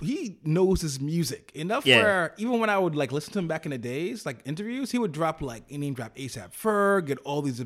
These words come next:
Speaker 1: like, he would listen to, like, a wide variety of music.
Speaker 2: Yeah.
Speaker 1: So, and then, so even when you were reading about it, like, apparently they were, like, a manifesto,
Speaker 2: Mm.
Speaker 1: and then they were very, like, focused on, like, we're doing this, this, this, this, this, and
Speaker 2: Yeah.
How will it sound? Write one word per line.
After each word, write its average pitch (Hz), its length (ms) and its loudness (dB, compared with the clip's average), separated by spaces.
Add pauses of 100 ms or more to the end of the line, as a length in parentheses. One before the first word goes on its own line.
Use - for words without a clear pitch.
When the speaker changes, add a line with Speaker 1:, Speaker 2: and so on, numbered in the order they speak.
Speaker 1:
like, 147 140 -6
he 220 180 2
would 196 260 2
listen 165 320 0
to, 147 360 0
like, 123 160 -8
a 131 80 -4
wide 131 460 -2
variety 123 380 -4
of 123 60 -6
music. 196 520 -2 (160)
Speaker 2:
Yeah. 117 260 4
Speaker 1:
So, 151 400 0
and 165 100 2
then, 170 120 0
so 180 160 -2
even 190 180 0
when 175 100 0
you 170 120 4
were 156 80 2
reading 214 220 0
about 151 260 2
it, 135 60 -2
like, 127 260 -6
apparently 165 320 0
they 151 60 0
were, 143 80 0
like, 127 100 -4
a 107 60 -8
manifesto, 143 680 -6 (160)
Speaker 2:
Mm. 131 260 2 (180)
Speaker 1:
and 156 100 -4
then 160 80 -2
they 156 100 0
were 147 120 0
very, 151 400 -4
like, 123 180 -6
focused - 640 -6
on, 135 200 -2
like, 110 220 -6
we're 135 140 0
doing 117 380 -4
this, 160 320 -2
this, 123 340 -6
this, 147 320 -4
this, 113 300 -8
this, 180 440 -2
and 135 140 0
Speaker 2:
Yeah. 98 160 2